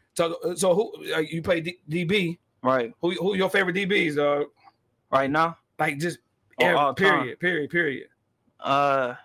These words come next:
Speaker 2: probably say, like, Ed Reed.
Speaker 1: Mm-hmm.
Speaker 2: You got, um, I like Jalen Ramsey.
Speaker 1: Yeah.
Speaker 2: I mean, shit, it's a, it's a lot.
Speaker 1: Mm-hmm.
Speaker 2: Earl Thomas the third.
Speaker 1: Yeah.
Speaker 2: So.
Speaker 1: Yeah. So did you, was ever, like,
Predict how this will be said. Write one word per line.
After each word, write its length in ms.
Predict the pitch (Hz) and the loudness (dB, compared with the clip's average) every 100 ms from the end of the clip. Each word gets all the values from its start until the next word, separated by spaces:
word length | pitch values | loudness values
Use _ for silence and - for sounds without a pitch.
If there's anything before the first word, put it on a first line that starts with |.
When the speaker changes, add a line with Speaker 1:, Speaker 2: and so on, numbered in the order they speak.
| _ - | _ -16
Speaker 2:
probably 220 | - 123 - | -4 -4 -2
say, 180 | 131 | -4
like, 200 | 120 113 - | -4 -6 -4
Ed 260 | 127 127 | -2 0
Reed. 520 | 123 127 135 131 131 127 _ | -2 -2 -2 -2 -4 -8 _
Speaker 1:
Mm-hmm. 240 | 160 160 151 147 _ | -4 -4 -6 -10 _
Speaker 2:
You 100 | 131 | -2
got, 380 | 131 120 120 110 123 - _ | 0 0 -2 -6 -14 -20 _
um, 640 | - 120 123 120 117 104 - _ _ _ - _ - | -6 0 0 0 -2 -6 -14 _ _ _ -20 _ -4
I 60 | |
like 220 | 131 123 | -2 -2
Jalen 320 | 117 127 123 123 | -2 -2 -2 -2
Ramsey. 480 | 131 131 127 131 139 | -2 -4 -4 -8 -8
Speaker 1:
Yeah. 440 | - 156 151 127 98 - _ _ _ _ _ - _ | -4 -2 0 -2 -6 -14 _ _ _ _ _ -20 _
Speaker 2:
I 60 | |
mean, 460 | 131 135 143 135 - _ _ _ _ _ | -14 -8 -6 -6 -10 _ _ _ _ _
shit, 200 | - 151 | -8 -8
it's 120 | - | -6
a, 100 | - | -6
it's 140 | 156 | -2
a 60 | 123 | -2
lot. 360 | 120 156 139 - _ _ - | 2 2 2 -4 _ _ -6
Speaker 1:
Mm-hmm. 360 | 151 147 139 139 | -2 -2 -4 0
Speaker 2:
Earl 280 | 131 139 135 | 2 4 2
Thomas 420 | - 143 139 - | 2 0 0 -6
the 80 | 123 | -4
third. 480 | 135 139 135 131 - - | 0 2 2 -2 -8 -4
Speaker 1:
Yeah. 360 | 143 143 131 120 - _ _ | -2 0 -2 -6 -12 _ _
Speaker 2:
So. 400 | - - 117 - _ _ | -12 -10 -8 -12 _ _
Speaker 1:
Yeah. 240 | 135 131 127 | -2 -2 0
So 180 | 143 | -2
did 320 | 143 151 160 165 | -2 0 0 0
you, 260 | 185 160 165 | 0 -2 4
was 200 | 165 180 | 4 6
ever, 180 | 180 | 6
like, 280 | 175 180 156 | 8 6 4